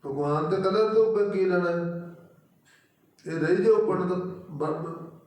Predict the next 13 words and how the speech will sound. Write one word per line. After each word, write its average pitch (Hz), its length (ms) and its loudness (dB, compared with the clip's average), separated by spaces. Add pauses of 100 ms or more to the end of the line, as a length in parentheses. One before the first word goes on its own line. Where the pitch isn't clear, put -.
(200)
ਪੰਡਵਾਂ 170 480 -2
ਵਾਲੇ 170 260 0
ਪਾਸੇ। 165 320 -2 (1400)
ਤੇ 175 60 -6
ਫੌਜ 180 500 4
ਨੇ 226 60 6
ਲੜਾਈ 190 360 2
ਲੜਨੀ 175 480 2
ਆ, 185 260 0 (1300)
ਉਹ 156 240 -2
ਨਹੀਂ 165 220 -2
ਸੀ 180 180 0
ਜਾਣਦਾ 165 680 0